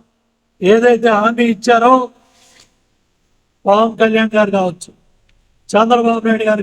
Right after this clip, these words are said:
కావచ్చు, బీజేపీ కావచ్చు, కూటమి ప్రభుత్వం కావచ్చు, ఏదైతే బాబు షూరిటీ భవిష్యత్ గ్యారంటీ అని స్పష్టంగా ప్రజల ముందుకెళ్ళి చెప్పామో, అవన్నీ కూడా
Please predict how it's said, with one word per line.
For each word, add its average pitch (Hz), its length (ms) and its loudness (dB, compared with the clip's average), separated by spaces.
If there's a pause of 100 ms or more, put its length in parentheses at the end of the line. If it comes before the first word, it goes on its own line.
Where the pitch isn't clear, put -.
కావచ్చు, 180 360 -6 (640)
బీజేపీ 233 480 -2 (120)
కావచ్చు, 202 360 -4 (580)
కూటమి 226 400 2
ప్రభుత్వం 226 360 -2 (100)
కావచ్చు, 208 340 -2 (720)
ఏదైతే 233 540 0 (480)
బాబు 220 280 0 (100)
షూరిటీ 233 360 -2 (120)
భవిష్యత్ 220 420 -2
గ్యారంటీ 208 460 -2
అని 196 160 -6 (580)
స్పష్టంగా 214 560 -2 (120)
ప్రజల 202 340 -2
ముందుకెళ్ళి 202 460 -4 (120)
చెప్పామో, 233 480 0 (920)
అవన్నీ 160 420 -2
కూడా 190 220 2